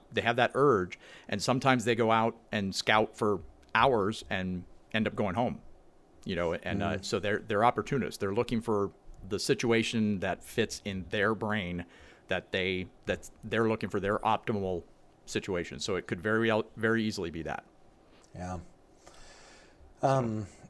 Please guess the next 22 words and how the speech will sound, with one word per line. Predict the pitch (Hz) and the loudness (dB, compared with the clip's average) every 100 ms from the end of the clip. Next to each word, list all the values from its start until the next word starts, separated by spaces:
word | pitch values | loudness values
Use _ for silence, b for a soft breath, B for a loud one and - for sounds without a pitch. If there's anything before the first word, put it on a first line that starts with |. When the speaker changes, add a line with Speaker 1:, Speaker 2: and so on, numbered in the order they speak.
| - | -4
Speaker 2:
th-, | 135 139 | -4 -2
there's | 135 120 | 0 0
one | 123 151 | 0 0
thing | 139 131 123 | 0 -2 0
that | 113 107 | -2 -2
we | 113 | -2
haven't | 113 107 107 | 0 -2 -4
mentioned | 101 98 104 101 | -6 -6 -6 -4
that | |
was | 98 98 92 | -2 -2 -2
there, | 98 92 92 90 B B B - | -4 -2 -4 -6 B B B -8
and | 98 92 | -6 -4
that | 92 90 - | -4 -6 -6
was | 101 90 87 | -4 -4 -4
her | - 92 | -6 -8
engagement | 90 87 85 85 85 | -6 -6 -6 -6 -8
ring | 85 82 82 | -8 -8 -8
was | 80 | -4
still | - 90 | -4 -4
on | 82 82 80 | -6 -8 -8
her | 85 80 78 78 82 | -10 -10 -10 -12 -12
hand. | 82 76 76 | -10 -10 -12